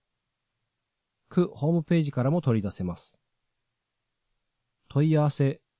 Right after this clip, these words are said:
どうか。なお、活動内容や作文のテーマは、募集要項を参照。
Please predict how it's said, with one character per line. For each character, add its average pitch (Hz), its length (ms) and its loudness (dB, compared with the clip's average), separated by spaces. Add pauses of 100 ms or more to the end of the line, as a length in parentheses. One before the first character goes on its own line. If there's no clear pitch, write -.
(220)
ど 151 240 4
う 113 40 0
か。 - 280 -6 (1200)
な 156 140 2
お、 113 180 0 (420)
活 - 300 -8
動 175 160 2
内 170 220 2
容 101 180 0
や 85 220 -10
作 - 280 -8
文 160 160 4
の 156 100 2
テ 151 200 2
ー 131 40 2
マ 92 120 -2
は、 73 200 -10 (480)
募 120 80 0
集 170 220 2
要 170 240 2
項 127 220 -2
を 156 40 0
参 104 240 -4
照。 85 380 -8